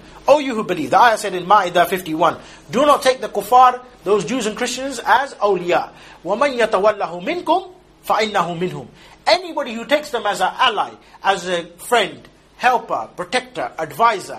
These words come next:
he allies with them, he joins their army, he joins their police, he becomes M I five, M I six. Mi-, وَمَنْ يَتَوَلَّهُ مِنْكُمْ فَإِنَّهُ مِنْهُمْ. Imam Al-Qurtubi, he said in his tafsir of,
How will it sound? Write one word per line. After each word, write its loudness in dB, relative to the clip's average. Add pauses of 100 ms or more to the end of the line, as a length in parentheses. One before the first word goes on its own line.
(100)
he -14
allies 2
with -4
them, -2
he -8
joins -2
their 0
army, 4
he -18
joins -8
their -2
police, -6 (180)
he -16
becomes -2
M -2
I 2
five, 0
M -6
I 0
six. -8 (440)
Mi-, -4
وَمَنْ -6
يَتَوَلَّهُ 0
مِنْكُمْ -6 (240)
فَإِنَّهُ -2
مِنْهُمْ. -2
Imam 2
Al-Qurtubi, -4
he -6
said 2
in -8
his -4
tafsir -4
of, 2